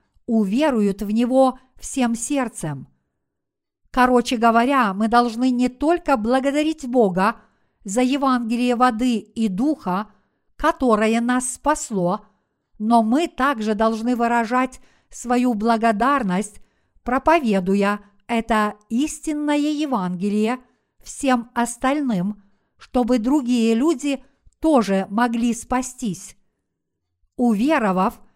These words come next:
в Евангелие воды и духа, мы должны с верой подготовиться к тому,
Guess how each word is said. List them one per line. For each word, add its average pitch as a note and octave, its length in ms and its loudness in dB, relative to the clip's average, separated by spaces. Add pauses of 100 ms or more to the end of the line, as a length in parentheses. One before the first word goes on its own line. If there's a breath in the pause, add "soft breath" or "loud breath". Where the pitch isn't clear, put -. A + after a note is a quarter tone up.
(160)
в G3 80 -8
Евангелие A3 800 0
воды A#3 360 0
и G#3+ 160 -2
духа, G#3 640 -2 (480 soft breath)
мы C4 340 0
должны B3+ 800 0
с - 200 -6
верой A#3 640 -2 (340 soft breath)
подготовиться A#3+ 920 0
к - 120 -20
тому, A3+ 560 0